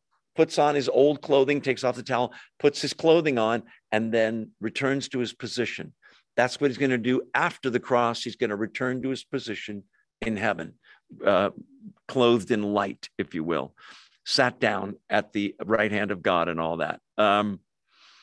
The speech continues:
so this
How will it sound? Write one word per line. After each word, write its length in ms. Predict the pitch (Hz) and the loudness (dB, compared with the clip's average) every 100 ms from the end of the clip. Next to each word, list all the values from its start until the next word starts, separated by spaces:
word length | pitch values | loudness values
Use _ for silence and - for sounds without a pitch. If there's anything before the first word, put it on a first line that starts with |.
| _ _ _ _ _ _ _ - | _ _ _ _ _ _ _ -10
so 500 | - 175 139 127 123 _ _ _ - - _ _ _ _ _ _ - | 4 6 8 4 0 _ _ _ -20 -20 _ _ _ _ _ _ -2
this 400 | 120 214 - - | 6 6 6 -2